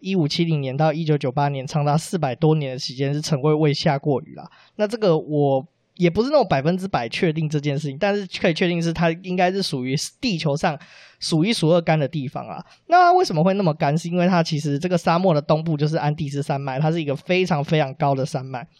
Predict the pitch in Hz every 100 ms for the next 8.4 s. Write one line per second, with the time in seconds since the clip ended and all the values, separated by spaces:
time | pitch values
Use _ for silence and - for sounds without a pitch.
0 | _ - 247 190 170 175 196 147 139 175
1 | 151 139 151 170 143 170 156 147 160 143
2 | 127 127 - 120 - - 143 - - -
3 | _ 202 214 240 254 247 214 240 185 202
4 | 208 220 208 165 156 185 170 151 123 -
5 | 143 135 - _ - 202 - 175 185 196
6 | 156 165 160 156 - 92 - _ - 349
7 | 359 349 - - 165 233 226 185 175 170
8 | 180 202 196